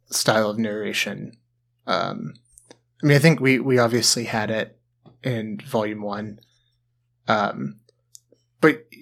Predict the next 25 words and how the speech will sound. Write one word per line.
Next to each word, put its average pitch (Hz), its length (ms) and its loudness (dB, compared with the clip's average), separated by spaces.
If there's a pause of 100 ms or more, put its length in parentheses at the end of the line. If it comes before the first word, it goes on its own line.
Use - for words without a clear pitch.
(180)
you 147 360 2
really 147 440 8
get 117 200 4
it 113 80 0
here, 104 560 -4 (280)
where 123 280 0
it's, - 240 0
like, 107 380 -6 (1040)
so - 220 4
much 143 220 2
of 123 100 -2
what's 127 140 0
propelling 110 600 -2
the, 101 380 -6 (360)
it, 131 200 2
not 165 180 8
only 151 220 8
these, 117 300 0
like, 117 180 -2
dialogues 113 580 2
that 107 120 -2
are - 320 -8
juxtaposed 113 880 -2
and, 101 220 -12 (580)
um, 104 500 -2